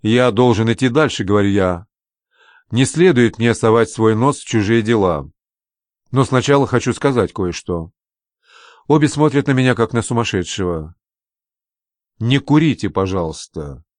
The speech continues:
четко произношу я. Брюнетка стоит, руки в боки. «Мы вас знаем?» «Нет». «Вы коп или кто?» Я коп.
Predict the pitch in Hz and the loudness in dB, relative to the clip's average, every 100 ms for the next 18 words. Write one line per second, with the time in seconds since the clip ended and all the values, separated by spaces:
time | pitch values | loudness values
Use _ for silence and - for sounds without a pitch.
0 | _ _ - 131 143 - 160 113 95 101 | _ _ -2 2 2 2 -2 0 0 -4
1 | - 113 95 82 73 - _ _ _ _ | -4 -4 -2 -4 -6 -16 _ _ _ _
2 | _ _ _ _ _ _ _ - 120 127 | _ _ _ _ _ _ _ -4 0 2
3 | 135 170 - 147 - 135 139 131 131 139 | 2 0 -2 -4 2 2 2 0 2 0
4 | 120 110 104 107 101 92 85 _ _ _ | 2 2 2 0 -4 -4 -12 _ _ _
5 | _ _ _ _ 120 135 135 110 160 208 | _ _ _ _ 2 4 4 2 -2 -2
6 | 143 80 64 _ _ _ _ _ 123 131 | -2 -6 -12 _ _ _ _ _ 0 0
7 | 123 _ _ _ _ _ _ _ - 131 | 0 _ _ _ _ _ _ _ -2 -2
8 | 143 214 214 - _ _ 120 135 - 104 | 2 2 2 -4 _ _ 0 0 0 0
9 | 73 - _ _ _ _ _ _ _ - | 0 -6 _ _ _ _ _ _ _ -20
10 | - 120 151 - 131 85 - | -2 2 2 0 -2 -2 -4